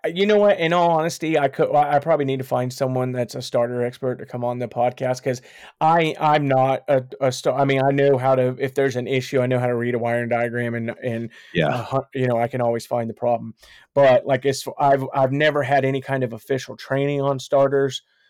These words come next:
Speaker 1: um, which I probably should change that. I think that, because there is a lot of, the thing is, is you don't really have a lot of issues out of the starters, but once one does happen,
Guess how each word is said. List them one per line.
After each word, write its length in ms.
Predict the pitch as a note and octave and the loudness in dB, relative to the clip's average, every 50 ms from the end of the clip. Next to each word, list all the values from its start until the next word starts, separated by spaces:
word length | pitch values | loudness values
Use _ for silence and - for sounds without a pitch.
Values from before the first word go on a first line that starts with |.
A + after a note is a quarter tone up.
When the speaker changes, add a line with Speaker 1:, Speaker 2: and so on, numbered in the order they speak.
| _ _ - | _ _ -8
Speaker 1:
um, 560 | - C3 B2 A#2+ A2+ A2+ A2+ F2+ A#2+ A#2+ - _ _ _ - | -6 -4 -4 -4 -4 -6 -8 -10 -14 -18 -20 _ _ _ -6
which 200 | C#3+ C#3 C3 C#3+ | -6 -4 -2 -2
I 80 | C3+ | -2
probably 260 | B2 - C3+ C3 B2 A#2 | -2 -2 -4 -6 -6 -6
should 200 | - - A#2 A#2 | -10 -12 -14 -14
change 320 | - A#2+ G#2+ A2 G#2+ - | -14 -16 -16 -16 -16 -14
that. 260 | - A#2 A2+ - - - | -14 -12 -12 -12 -12 -10
I 80 | - B2+ | -12 -8
think 260 | - D#3+ D3 C#3 C3 | -6 -4 -6 -4 -4
that, 220 | D#3 C3 - - B2+ | -6 -6 -6 -6 -8
because 300 | C3+ C3 - E3 D3 C#3 | -6 -4 -2 -2 0 0
there 180 | G#3 G#3+ G3 | 0 2 2
is 140 | F3 F3+ E3 | 0 0 -2
a 60 | D#3+ | -2
lot 260 | C#3+ C#3+ D3 D#3 D3+ | 0 2 4 4 6
of, 120 | C#3+ C3 - _ _ _ _ _ _ _ _ _ _ _ - - - _ _ - | 4 4 2 _ _ _ _ _ _ _ _ _ _ _ -20 -20 -20 _ _ -4
the 80 | D#3 D#3 | -2 0
thing 240 | - A#3 A3+ G#3 | 2 2 2 4
is, 160 | G#3+ G#3+ F#3 E3 | 4 4 2 0
is 120 | D#3 C3+ | 0 -2
you 60 | D3+ | -2
don't 140 | E3 F3 E3 | -2 -2 -2
really 180 | E3 E3 E3 C#3+ | -4 -4 -4 -4
have 140 | C3+ C#3 | -4 -6
a 40 | C3 | -6
lot 200 | C3 C3 C3 B2+ | -6 -6 -4 -4
of 80 | B2+ B2 | -2 -2
issues 280 | B2+ B2+ - C#3 A#2+ | -4 -4 -4 -8 -8
out 100 | A#2+ A#2+ | -8 -8
of 60 | A#2+ A#2+ | -8 -10
the 40 | |
starters, 520 | B2+ - - B2 B2 A#2+ A2 G#2 B2 - - - | -12 -10 -10 -8 -8 -8 -10 -12 -16 -16 -6 0
but 260 | C#3 C#3+ D#3 D3 - C3 | 2 2 2 2 0 -2
once 360 | C3 C#3 D3 D3 C#3+ - - | -2 0 0 -2 -2 -6 -8
one 300 | C3+ C3+ C#3+ C#3+ C3 A#2 - | -4 -2 -2 0 -2 -2 -2
does 280 | - F#3+ G#3+ G#3 - | 0 0 0 0 -2
happen, 580 | - C#3 C3 B2+ B2+ - C3+ C3 C3 C3 B2+ | -2 0 0 0 0 0 0 0 0 -2 -4